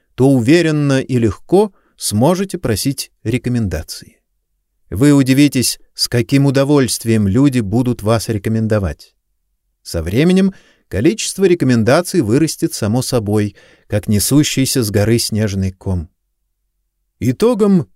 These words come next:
моей многолетней работы стала проверенная система рекомендаций. Я не навязываю вам некую технику продаж,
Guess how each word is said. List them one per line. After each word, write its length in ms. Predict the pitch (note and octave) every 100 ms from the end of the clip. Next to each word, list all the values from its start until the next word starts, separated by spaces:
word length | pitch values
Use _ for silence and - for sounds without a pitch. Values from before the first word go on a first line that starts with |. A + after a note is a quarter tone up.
| -
моей 520 | C3 E3 D#3 C#3 A#2+
многолетней 680 | A2 B2 A#2+ A#2+ A2 G2 F#2+
работы 540 | A2 D#3 A#3+ - F2+ _ _ _ _
стала 540 | - - - D3+ E3+ E3+
проверенная 800 | C3 C3 C#3+ C3+ B2+ B2 A#2+ A2+
система 760 | - G#2 - A#2 A#2 A2 F#2+ _
рекомендаций. 1000 | G2+ G#2+ G2 G2+ F#2+ G2 F#2 - - _ _ _ _ _ _
Я 300 | G2+ A2 F3
не 160 | G3 G3
навязываю 920 | G3 F#3 C#3+ B2+ A#2 A2 G#2+ A2 A2
вам 320 | G2+ G#2+ G#2+
некую 420 | G2+ A#2 - G#2+ F#2
технику 540 | G#2 G#2 - G#2 G2+
продаж, 680 | - G2 D#2+ D2 - -